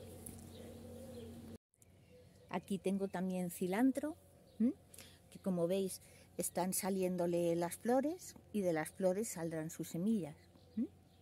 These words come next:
También hay que tener aromáticas, por supuesto, y también hay que coger semillas de las aromáticas. Mira, aquí tengo, esto es del año pasado, es una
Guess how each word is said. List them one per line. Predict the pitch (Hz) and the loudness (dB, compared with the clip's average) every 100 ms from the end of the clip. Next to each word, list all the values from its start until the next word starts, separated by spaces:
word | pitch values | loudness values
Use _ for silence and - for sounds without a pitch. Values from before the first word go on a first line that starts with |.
| - - - - - - - - - - - - - | -20 -20 -20 -20 -20 -20 -20 -20 -20 -20 -20 -20 -4
También | 196 185 180 190 | 2 2 2 0
hay | |
que | 214 | 2
tener | 208 220 214 180 | 2 2 2 2
aromáticas, | 175 185 233 180 185 - | 2 0 -2 -2 -4 -2
por | 190 | -4
supuesto, | - 175 226 - - 160 - | -4 -2 -2 -2 -2 -2 -2
y | 185 175 160 | -2 -2 -2
también | 196 185 185 | 0 0 0
hay | 180 | -2
que | 185 | -2
coger | 185 - 185 | -4 -4 -4
semillas | 214 185 185 214 226 | -2 -2 -2 -2 0
de | 180 | -4
las | 165 - | -4 -8
aromáticas. | 151 175 202 202 160 - - - - - - - - - | -6 -6 -6 -6 -8 -8 -14 -16 -20 -20 -20 -20 -16 -4
Mira, | 175 160 | 0 0
aquí | - 196 | -2 -4
tengo, | - 208 214 220 226 226 | 0 0 2 4 4 4
esto | 214 220 - 214 | 2 2 2 2
es | 214 | 4
del | 214 208 | 2 0
año | 208 | 0
pasado, | 202 190 254 277 294 302 - - - | 0 -2 0 2 2 -2 -8 -20 -6
es | 170 196 - | 0 2 4
una | 220 196 185 175 165 165 | 2 2 2 0 -2 -6